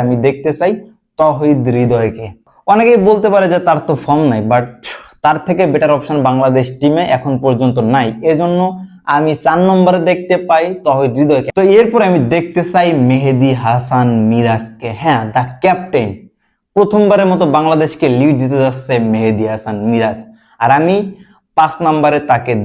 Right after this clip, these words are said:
দেখতে চাই। আমাদের কোনো সন্দেহ নেই তিনি খুব সুন্দর ব্যাট করতে পারেন, ওডিআইতে তার দুইটা সেঞ্চুরি আছে, আর একটা সেঞ্চুরি তো ইন্ডিয়ার সাথেই। তো আমি তাকে পাঁচ নম্বর দেখতে চাই, এবং তারপরে আমি দেখতে চাই শামীম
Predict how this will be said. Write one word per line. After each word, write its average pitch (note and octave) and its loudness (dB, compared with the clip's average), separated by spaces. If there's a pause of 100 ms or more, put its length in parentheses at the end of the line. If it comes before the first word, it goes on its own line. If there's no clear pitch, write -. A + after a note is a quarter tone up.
দেখতে A2+ -2 (140)
চাই। A2 0 (380)
আমাদের G#3+ 2
কোনো G#3+ 4 (100)
সন্দেহ F3+ 4 (120)
নেই F3 0 (100)
তিনি D#3 0 (200)
খুব C#3 0 (180)
সুন্দর B2+ 2 (100)
ব্যাট A2+ -2 (100)
করতে A2 -4 (100)
পারেন, A#2+ 0 (180)
ওডিআইতে C#3+ 0
তার C3+ 0 (160)
দুইটা C#3 0 (120)
সেঞ্চুরি A#2 -4 (240)
আছে, G#2 -10 (600)
আর A2+ 2 (160)
একটা - -6
সেঞ্চুরি C#3+ -2
তো D3 2 (100)
ইন্ডিয়ার B2+ 0
সাথেই। A#2 -6 (760)
তো - -2 (100)
আমি F3 2
তাকে E3 0
পাঁচ C#3+ 0
নম্বর C#3 0 (140)
দেখতে B2+ -2 (100)
চাই, A2 -4 (180)
এবং C#3 2 (200)
তারপরে E3+ 2 (120)
আমি A#2 0 (100)
দেখতে B2 -4
চাই E3 0 (120)
শামীম B2+ 0